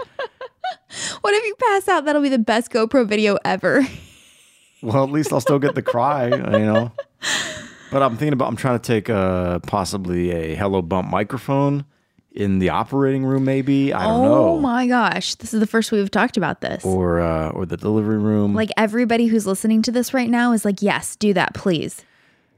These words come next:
Speaker 2: Maybe. We'll see what happens. I'm not sure. I think what I need to do is just try to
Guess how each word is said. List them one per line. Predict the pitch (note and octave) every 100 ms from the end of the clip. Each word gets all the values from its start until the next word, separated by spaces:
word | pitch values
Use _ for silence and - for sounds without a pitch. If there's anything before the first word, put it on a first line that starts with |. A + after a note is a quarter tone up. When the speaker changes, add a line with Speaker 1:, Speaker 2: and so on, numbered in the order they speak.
| _ _
Speaker 2:
Maybe. | G#2 D3+ D#3 D3+
We'll | G#2+ A#2
see | - C#3
what | C#3 G2+
happens. | B2 C3 F#2 F#2+
I'm |
not | G2+ G#2+
sure. | - C3 F#2+
I |
think | D#2+ A#2 G#2
what | A#2
I | G#2
need | G#2
to | F#2+
do | G2+ C3+
is | G2+
just | F#2 F2
try | - G2
to | F2+